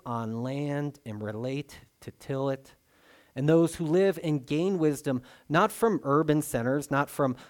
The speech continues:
um, being drawn, this is before the internet, remember, so, uh, you could be less drawn into all the other ways of being distracted too, but to live in a way and related to the world in a certain way. And he argued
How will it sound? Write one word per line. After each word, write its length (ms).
um, 180
being 240
drawn, 320
this 160
is 80
before 380
the 80
internet, 360
remember, 400
so, 360
uh, 320
you 120
could 180
be 100
less 320
drawn 320
into 380
all 260
the 100
other 160
ways 280
of 100
being 180
distracted 560
too, 220
but 140
to 80
live 460
in 100
a 40
way 300
and 160
related 380
to 100
the 80
world 320
in 80
a 60
certain 320
way. 220
And 100
he 180
argued 540